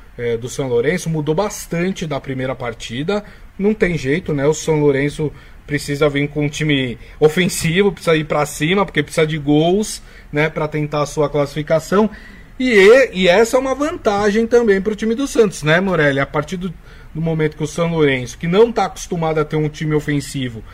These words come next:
acaba abrindo a sua equipe, né, pra, pela necessidade de fazer gols, abre espaço também pro Santos,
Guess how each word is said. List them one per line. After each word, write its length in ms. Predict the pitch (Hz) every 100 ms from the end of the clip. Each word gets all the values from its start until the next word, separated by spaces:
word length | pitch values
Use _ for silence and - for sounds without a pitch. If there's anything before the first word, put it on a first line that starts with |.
| - -
acaba 500 | 143 147 170 170 170
abrindo 580 | 165 170 139 175 247 196
a 60 | 160
sua 180 | 165
equipe, 440 | 147 - 180 185 143
né, 160 | 147
pra, 200 | 156 151 135 - - -
pela 200 | 147 147
necessidade 640 | 147 143 143 147 139 143
de 60 | 135
fazer 380 | - 139 135 131
gols, 360 | 143 208 196 - - 139
abre 320 | 151 156 190
espaço 480 | 202 - 170 160 -
também 260 | 214 208 202
pro 200 | 240 226
Santos, 580 | - 175 180 214 208